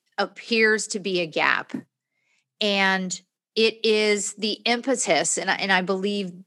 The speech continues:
that this is, the Lord has, gave me this to do. Um, part of my assignment as your faith and biz coach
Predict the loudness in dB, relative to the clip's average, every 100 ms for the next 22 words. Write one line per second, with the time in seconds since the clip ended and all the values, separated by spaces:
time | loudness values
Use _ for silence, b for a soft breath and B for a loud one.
0 | _ -4 -4 -6 -6 -8 -12 _ -2 0
1 | 2 2 0 -4 -4 0 0 0 0 0
2 | -2 -4 -2 0 0 -2 -6 b b b
3 | b b 4 4 0 -6 _ -6 4 4
4 | 4 0 2 2 0 0 2 2 0 -4
5 | -2 -2 -2 -4 0 -2 -2 -4 -2 -2
6 | 0 0 0